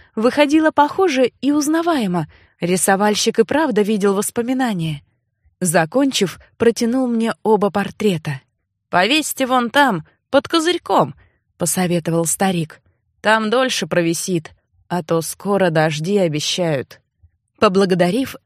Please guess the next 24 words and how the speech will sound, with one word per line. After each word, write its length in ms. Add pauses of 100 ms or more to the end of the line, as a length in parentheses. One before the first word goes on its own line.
я 260
добавила 520
на 120
портреты 540
свой 300
адрес 500
и 260
имя, 260 (240)
разместила 680
их 160
под 160
указанным 540
козырьком 580 (160)
и 120
распрощалась 720
с 80
рисовальщиком. 920 (680)
Уже 280
вечером 520
его 240
кибитка 560
отправится 580
в 100
путь, 380